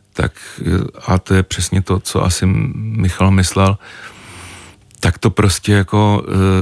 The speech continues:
dopadne jako, jako když máte jako koníčka třeba výrobu nábytku, tak to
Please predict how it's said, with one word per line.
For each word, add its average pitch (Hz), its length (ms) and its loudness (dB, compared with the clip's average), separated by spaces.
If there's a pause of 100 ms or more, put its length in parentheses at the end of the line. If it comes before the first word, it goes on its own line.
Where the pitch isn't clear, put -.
(180)
dopadne 107 560 0
jako, 104 340 -2
jako 98 220 -2
když 104 220 0
máte 98 260 0
jako 98 220 -2
koníčka 101 640 0 (160)
třeba 101 320 0
výrobu 104 500 2
nábytku, 101 440 0
tak 92 160 -4
to 101 140 -2